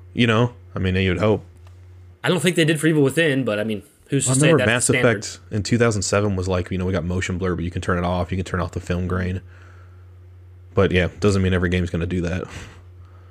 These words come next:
Speaker 1: But yeah, I mean, I'm seeing this gameplay, and I'm not, I, I, I have nothing negative to say about it. I just, I've seen enough since twenty nineteen or whatever that, like,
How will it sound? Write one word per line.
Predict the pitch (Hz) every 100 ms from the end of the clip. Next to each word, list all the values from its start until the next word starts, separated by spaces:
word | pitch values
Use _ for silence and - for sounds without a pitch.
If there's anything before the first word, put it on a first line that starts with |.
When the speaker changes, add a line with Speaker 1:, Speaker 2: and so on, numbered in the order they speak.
| - - - - - - - - - - - - -
Speaker 1:
But | 175
yeah, | 240 226
I |
mean, | 220 220
I'm | 214 214
seeing | - 254
this | 220
gameplay, | 196 196 196 190 151
and |
I'm | 147
not, | 226 156 - -
I, | 139
I, | 131 120 143 156
I | 202
have | 123
nothing | 131 180 135
negative | 135 165 131
to | -
say | - 151
about | 131 101
it. | 104
I | 117
just, | 123 -
I've | 117 107
seen | - 156 151 -
enough | 73 113 113 135 156
since | - 104 -
twenty | - 120 120 113
nineteen | 104 123 110 131 151
or | 127
whatever | 104 98 101
that, | 95 85 -
like, | 87 -